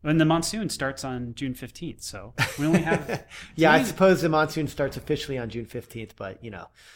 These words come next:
Speaker 2: probably not until July.
Speaker 1: I'm excited. I, you know, it's, it's been such a interesting transition with these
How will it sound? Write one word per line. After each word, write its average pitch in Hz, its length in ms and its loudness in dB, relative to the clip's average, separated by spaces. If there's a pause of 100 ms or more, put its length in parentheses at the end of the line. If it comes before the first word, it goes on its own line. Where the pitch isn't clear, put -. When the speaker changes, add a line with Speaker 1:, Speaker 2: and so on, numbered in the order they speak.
(360)
Speaker 2:
probably 123 400 -4
not 117 180 -4
until 110 240 -12
July. 95 440 -10
Speaker 1:
I'm 214 120 4
excited. 139 380 2
I, 127 80 0
you 151 160 0
know, 156 80 6
it's, 147 320 0
it's - 200 -6
been 151 220 0
such 170 300 -2
a 139 120 -4 (380)
interesting 143 640 -4
transition 123 680 -6
with 107 180 -8
these 104 340 -10